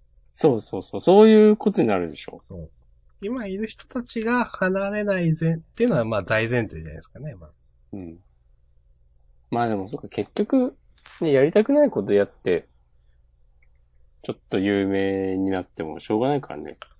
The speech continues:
Speaker 2: うん、まあ、どっかでそれダメになりま、なるでしょうしね。
Speaker 1: うん。なんかもう、
Speaker 2: まあ、自分のやってることの延長線上で有名になれたり、なんか、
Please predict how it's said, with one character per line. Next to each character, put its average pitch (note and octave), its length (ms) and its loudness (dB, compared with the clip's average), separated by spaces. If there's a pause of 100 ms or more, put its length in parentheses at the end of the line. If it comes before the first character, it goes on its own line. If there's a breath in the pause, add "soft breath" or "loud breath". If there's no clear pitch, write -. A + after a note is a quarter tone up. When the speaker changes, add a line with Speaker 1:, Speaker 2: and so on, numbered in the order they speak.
(240)
Speaker 2:
う A2+ 60 -10
ん、 A2+ 140 -8
ま G#2+ 100 -8
あ、 G2+ 40 -6
ど D3 100 -6
っ E3 60 -10
か - 180 -8
で A#3+ 140 -2
そ F3 120 -4
れ D#3+ 100 2
ダ A#2+ 140 0
メ D3 120 -2
に B2 80 -4
な F#2+ 80 -6
り F2+ 80 -10
ま、 E2+ 160 -12 (320)
な F#2+ 100 -6
る E2+ 120 -10
で D#2 100 -12
し - 80 -16
ょ E2+ 60 -16
う - 20 -16
し G2 160 -16
ね。 B2 200 -10 (440)
Speaker 1:
う F#2+ 40 -8
ん。 E2 240 -8 (260)
な A#2 140 0
ん - 40 0
か A#2 80 -4
も F#2 80 -2
う、 - 20 -2
Speaker 2:
ま F2+ 60 -2
あ、 - 20 -4
自 E2+ 140 -6
分 F3+ 240 -6
の G3+ 240 -10 (160)
や C3+ 140 -4
っ - 80 -18 (200)
て E3+ 140 0
る F3+ 320 -4 (400)
こ - 100 -8
と E3+ 140 -6
の D3 100 0
延 C#3 140 -2
長 D3+ 200 -2
線 D#3+ 200 2
上 D#3+ 160 2
で D#3+ 80 2
有 D#3 220 0
名 D#3 180 0
に D#3+ 80 0
な D#3+ 120 2
れ C#3 120 -2
た A2 100 -8
り、 G#2 100 -10
な G#2+ 140 -8
ん G#2+ 60 -8
か、 - 260 -12